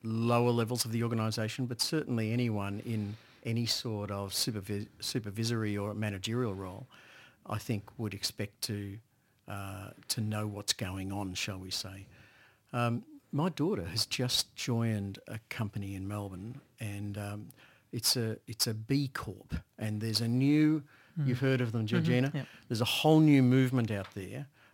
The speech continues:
Speaker 1: of B Corps, and these are,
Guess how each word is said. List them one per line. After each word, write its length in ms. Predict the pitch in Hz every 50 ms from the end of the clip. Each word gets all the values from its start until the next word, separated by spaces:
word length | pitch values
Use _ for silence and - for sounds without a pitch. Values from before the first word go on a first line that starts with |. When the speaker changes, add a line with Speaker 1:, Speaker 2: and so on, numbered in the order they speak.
| _ -
Speaker 1:
of 400 | 123 113 110 110 107 101 107 110
B 160 | 131 123 123
Corps, 520 | 120 - - 107 92 - - - - - - - -
and 200 | 113 113 113 117
these 300 | 123 143 151 180 165 151
are, 320 | 143 123 120 120 113 107